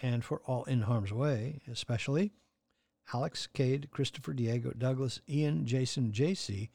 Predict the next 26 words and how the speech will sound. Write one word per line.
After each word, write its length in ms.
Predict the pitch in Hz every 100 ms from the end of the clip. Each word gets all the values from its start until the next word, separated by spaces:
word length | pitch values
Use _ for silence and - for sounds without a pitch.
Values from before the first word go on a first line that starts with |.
| _ _ _
Jim, 320 | 110 135 147
Nate, 300 | 120 131 143 -
Paul, 380 | - 135 139 139
Peter, 320 | - 139 139
Rolf, 360 | 139 117 123 127 - - _
Sean, 460 | - - 156 160 165
Sean, 400 | - - 135 139 139
Will, 340 | 113 117 117 -
and 260 | 131 127
Wyatt. 540 | 127 160 139 82 - - _ _ _ _ _ _ _ _ _ _ _ _ _ _ - _ _
For 80 | 196
those 180 | 156
who 100 | 123
are 60 | 110
traveling, 720 | - 151 185 170 107 131 180
especially 560 | 113 - 110 101 131 110
Julie, 580 | 101 131 190 196 196 175 _ _ _
Allison, 560 | 143 131 110 - 120 127 -
and 180 | 143 131
Helen. 500 | 117 110 90 92 107 _ _ _ _ _ _ _ _ _ _ _ _ _ _ _ _ _
For 60 | -
those 180 | 190 180
celebrating 480 | 151 139 135 131 127
birthdays 540 | 143 135 139 131 123
today, 400 | 131 113 147 247 220 _ _ -
especially 600 | - 117 113 160 196